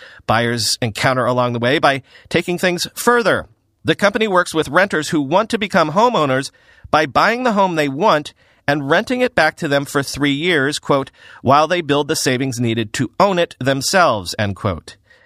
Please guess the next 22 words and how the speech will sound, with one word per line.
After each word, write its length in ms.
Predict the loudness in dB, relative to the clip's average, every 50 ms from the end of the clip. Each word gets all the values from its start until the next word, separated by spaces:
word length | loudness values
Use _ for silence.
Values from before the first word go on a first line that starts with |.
| -20 -20 -20 -20 _ _
Every 240 | 0 0 0 -2 -2
company 500 | 0 2 2 2 2 0 -2 -2 -2 -6 -10 _ _ _
has 160 | -2 -2 0
a 60 | 0 0
mission. 400 | 0 0 0 0 -2 -2 -2 -2
Divvy 220 | -2 -2 -2 -2
claims 340 | 0 0 0 0 0 -2 -4
to 80 | -2
be 100 | -2 -2
working 380 | 0 0 -2 -2 -2 -4 -4 -4
to 280 | -2 0 0 0 0 -4 _ _
create 380 | -6 -2 0 0 0 0 0 0
a 120 | -2 -2
world 300 | 0 0 2 2 0 2
where 140 | 0 0 2 2
every 220 | 2 0 0 -2
person 380 | -2 -2 -2 -2 -2 -2 -6 -4
can 200 | -2 -2 -2 0 2
own 220 | 2 2 2 0
their 200 | -2 -2 -2 -2 0
forever 400 | 0 0 2 2 2 2 0 0
home. 280 | 0 0 -2 -4 -6